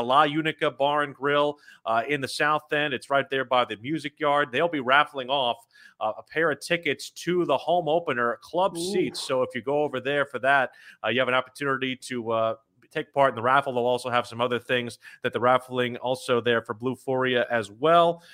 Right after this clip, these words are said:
Speaker 1: Uh, very much, uh, looking forward to, uh, seeing those, uh, come together. And also, uh, just Mid-City Collective, as we said before, has all of these different watch parties across their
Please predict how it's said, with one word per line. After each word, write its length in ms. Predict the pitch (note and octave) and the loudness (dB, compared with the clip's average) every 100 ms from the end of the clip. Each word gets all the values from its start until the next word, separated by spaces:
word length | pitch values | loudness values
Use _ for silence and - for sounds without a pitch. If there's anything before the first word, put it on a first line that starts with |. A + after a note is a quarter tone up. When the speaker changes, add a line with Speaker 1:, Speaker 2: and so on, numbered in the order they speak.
| - | -8
Speaker 1:
Uh, 100 | - | -4
very 320 | G#2+ A#2 D3+ D#3 | -2 2 2 4
much, 380 | C#3+ C3+ - | 2 0 0
uh, 100 | C3+ | 0
looking 300 | A#2+ C3+ B2+ | 0 -2 -8
forward 360 | A2 C3+ C3 B2+ | -2 0 0 -4
to, 300 | - B2+ A#2+ - - - | -4 -2 -2 -6 -14 -2
uh, 120 | A2+ A2 | 0 0
seeing 420 | - D3 C3+ A#2+ | -2 -2 -2 0
those, 260 | C3+ C3+ B2+ - | 2 2 -2 -8
uh, 220 | A#2+ A2+ - _ | -6 -6 -10 _
come 220 | D3 C3 | -6 -6
together. 540 | A#2+ A2 C#3+ D3 D3+ - - - | -8 0 2 2 0 -4 -20 -10
And 140 | A#2+ A#2+ | -6 -2
also, 600 | C#3 D#3 - E3 D#3 D3 | 0 0 2 2 4 4
uh, 220 | D3 D3 D3 - | 4 4 0 -6
just 220 | F3+ F3+ _ | -6 -6 _
Mid-City 320 | E3 F#3 F#3 F3 | -6 -6 -6 -8
Collective, 460 | D#3 F3 E3+ D3+ | -2 -2 -2 -4
as 100 | D3 | -4
we 80 | C#3+ | -8
said 220 | C#3 D#3 | -6 -6
before, 360 | C3 - D#3+ C3+ | -8 -4 2 2
has 220 | B2+ B2 | 2 -2
all 240 | C3+ D3 | -2 -2
of 80 | D3+ | -2
these 160 | C#3+ A#2+ | -4 -6
different 320 | C#3+ C#3 B2 | -6 -6 -2
watch 220 | B2 B2 | -2 0
parties 280 | B2 B2 A2+ | 0 0 -2
across 360 | - C3 B2 - | -4 0 0 -2
their 260 | B2 A#2+ | -4 -4